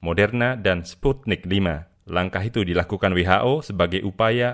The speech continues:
mendukung program vaksinasi massal yang telah dilakukan puluhan negara, terutama ke negara-negara kurang berkembang.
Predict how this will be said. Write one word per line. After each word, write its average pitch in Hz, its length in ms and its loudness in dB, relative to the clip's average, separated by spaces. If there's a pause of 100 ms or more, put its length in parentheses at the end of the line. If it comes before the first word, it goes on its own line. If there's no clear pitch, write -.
mendukung 95 560 -2
program 104 480 0
vaksinasi 95 480 -6
massal 127 480 -2 (160)
yang 98 160 -2
telah 101 160 0
dilakukan 98 640 -2
puluhan 151 400 -2
negara, 92 480 0 (240)
terutama 131 400 0
ke 110 160 -2
negara-negara 92 800 0
kurang 78 400 -2
berkembang. 80 640 0